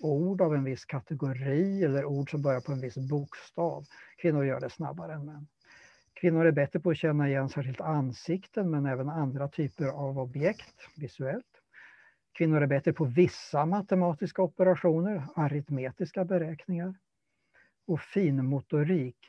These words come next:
ehm, det utgår ju från hjärnan, men det handlar ju mycket om fingrarnas precision också. Män å andra sidan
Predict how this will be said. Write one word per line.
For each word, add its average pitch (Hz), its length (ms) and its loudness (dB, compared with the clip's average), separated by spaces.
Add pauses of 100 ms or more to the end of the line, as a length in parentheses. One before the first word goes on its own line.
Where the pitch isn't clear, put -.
(580)
ehm, 151 460 -2 (280)
det 185 140 2
utgår 190 540 6
ju 165 80 6
från 151 200 2
hjärnan, 131 400 0
men 139 120 -2
det 135 80 -4
handlar 131 260 -4
ju 131 220 -6 (120)
mycket 151 340 -6
om 135 360 -4 (480)
fingrarnas 143 680 -2 (200)
precision 156 600 -4
också. - 340 -14 (920)
Män 170 360 6
å 185 60 6
andra 151 280 4
sidan 143 440 2